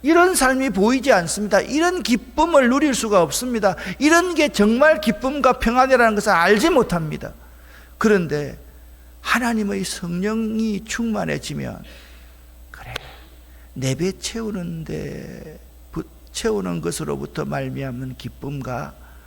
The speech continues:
평안보다 다른 사람을 위해서 내가 죽어지고 희생하고 십자가에서 예수님이 죽으셨던 것처럼 그런 삶을 사는 그 결과로부터 말미암는 그 기쁨이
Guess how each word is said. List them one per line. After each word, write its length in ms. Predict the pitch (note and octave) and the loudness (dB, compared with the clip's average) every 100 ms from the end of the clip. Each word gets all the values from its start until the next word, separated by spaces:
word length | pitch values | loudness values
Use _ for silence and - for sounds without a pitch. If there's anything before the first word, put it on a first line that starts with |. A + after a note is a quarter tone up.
| - - - - - - - - - - | -20 -20 -20 -20 -20 -20 -20 -20 -20 -14
평안보다 760 | - C3 C3 C3 C#3 C#3 C3 - - - - - - - - - - - - - | -6 -4 -4 -6 -8 -10 -14 -16 -20 -20 -20 -20 -20 -20 -20 -20 -20 -20 -20 -12
다른 340 | - C3 F#3 | -8 -4 -4
사람을 400 | G3+ A#3 A#3+ G3+ | -4 -4 -6 -6
위해서 300 | F3+ E3 E3+ | -6 -6 -6
내가 320 | E3 D#3 D#3+ | -6 -6 -6
죽어지고 1000 | - - E2+ D2+ - - C2+ C2+ B1+ C#2 - - - | -10 -10 -8 -8 -10 -12 -10 -8 -10 -12 -18 -20 -10
희생하고 840 | C#3+ - C#3 C#3 C3+ B2+ C3 D3+ - - | -6 -6 -6 -8 -12 -12 -14 -14 -18 -12
십자가에서 800 | - B3+ - C4 B3+ A3 F#3+ G#3 | -8 -8 -6 -8 -4 -6 -4 -4
예수님이 480 | E3+ - F3+ F3 D#3+ | -6 -6 -8 -8 -8
죽으셨던 680 | G#3+ G#3 F3+ - - - B1 | -10 -8 -8 -10 -12 -12 -12
것처럼 400 | - - - - - - - - - - | -14 -14 -16 -18 -20 -20 -20 -20 -14 -4
그런 360 | C4+ C#4 C#4+ | -2 -2 -4
삶을 500 | C4+ F#3+ F3+ F#3 F#3 | -4 -4 -4 -6 -8
사는 720 | F#3+ - - D#3 D3+ E3 F3+ F#3+ - - - - - - - - | -8 -8 -8 -8 -6 -6 -8 -10 -16 -20 -20 -20 -20 -20 -20 -18
그 220 | - F3 G#3 | -4 -2 0
결과로부터 920 | F#3+ G3+ G#3+ A3 G#3+ F#3+ F#3 - E3 | 0 0 0 -2 -2 -4 -6 -8 -8
말미암는 720 | D#3 C#3 C#3 C#3 C3+ C3+ C3 | -6 -6 -8 -8 -8 -8 -8
그 200 | D3+ D3+ | -8 -10
기쁨이 600 | - - - D3 C3+ A#2+ | -10 -14 -10 -8 -8 -10